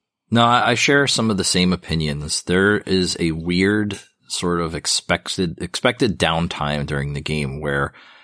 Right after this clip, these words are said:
if the path and locations don't sync up with the factions that you're playing, there's a good chance you literally can't do anything that round.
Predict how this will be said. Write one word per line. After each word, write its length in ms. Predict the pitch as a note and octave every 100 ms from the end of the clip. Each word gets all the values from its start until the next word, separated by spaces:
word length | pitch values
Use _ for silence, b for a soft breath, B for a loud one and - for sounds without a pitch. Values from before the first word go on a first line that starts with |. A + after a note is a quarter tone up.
| B -
if 220 | D#2+ -
the 100 | E2
path 640 | - F2+ D#2+ F#2 - - _
and 160 | C#2+ D2
locations 920 | D#2 D2 - F2 - D2 C#2+ D2 -
don't 340 | - D#2+ F2+
sync 320 | - - F#2 E2+
up 220 | E2 -
with 160 | C#2+
the 80 | -
factions 640 | - - C#2+ - - E2+ C#2+
that 160 | -
you're 160 | C#2+ D2+
playing, 580 | - C#2+ C#2 E2+ G#2+ G#2 b b b _
there's 180 | G2+ A2+
a 40 |
good 220 | F2+ F#2
chance 360 | - F2+ E2+ -
you 100 | F2+
literally 440 | E2+ F2 D#2+ D2+
can't 280 | C#2+ D#2 C2+
do 160 | - D2+
anything 480 | C#2 - - A1 B1+
that 180 | A1+ -
round. 320 | G#1 -